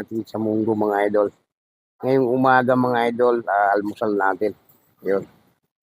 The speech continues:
Munggo muna tayo, mga idol. Yan. So, yan pa yung asawa kong gumagawa ng munggo ngayon. Magugulay siya.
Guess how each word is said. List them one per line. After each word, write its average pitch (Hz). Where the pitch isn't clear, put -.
Munggo 120
muna 131
tayo, 135
mga 139
idol. 151
Yan. 123
So, 135
yan 135
pa 139
yung 131
asawa 131
kong 120
gumagawa 123
ng 127
munggo 123
ngayon. 127
Magugulay 117
siya. 131